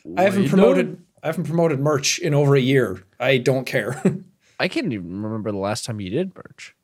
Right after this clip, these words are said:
Speaker 1: I mean, I have the coffee stuff. I'm like, "I'm not gonna do merch and coffee and all these other things." That was another thing for this year. I'm like, "Just double down on the things that I have, and I'm not adding too much more."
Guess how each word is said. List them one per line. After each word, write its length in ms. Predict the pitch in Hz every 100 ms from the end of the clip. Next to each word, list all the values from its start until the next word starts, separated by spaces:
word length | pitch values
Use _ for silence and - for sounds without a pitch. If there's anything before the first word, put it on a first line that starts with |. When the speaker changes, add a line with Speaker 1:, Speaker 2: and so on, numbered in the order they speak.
| -
Speaker 1:
I 60 |
mean, 140 | 233 247
I 40 |
have 120 | 262 220
the 80 |
coffee 320 | 185 240 - 185
stuff. 300 | 170 143 175
I'm 80 |
like, 180 | 196 185
"I'm 80 | 254
not 120 | 285
gonna 160 | 294 285
do 180 | 233 214
merch 460 | 160 196 190 -
and 180 | 190 170
coffee 400 | 170 180 175 156
and 120 | 147
all 140 | 147 170
these 180 | 170 170
other 160 | 160
things." 380 | 143 160 151 135
That 100 | 165
was 100 | 180
another 200 | 185 196
thing 140 | 165 165
for 100 | 151
this 200 | 165 -
year. 120 | 151
I'm 100 | 139
like, 280 | 147 147 - _ _ _
"Just 160 | - 170
double 180 | 190 214
down 260 | 226 226
on 100 | 208
the 80 | 180
things 340 | 185 196 185
that 240 | 185 170 165
I 140 | 147
have, 540 | 139 156 156 151 - - _ _ _ _ _ _ -
and 80 | 135
I'm 120 | 117
not 220 | 135 143 143
adding 360 | 143 143 131 127
too 140 | 135
much 220 | 123 120
more." 300 | 120 101 95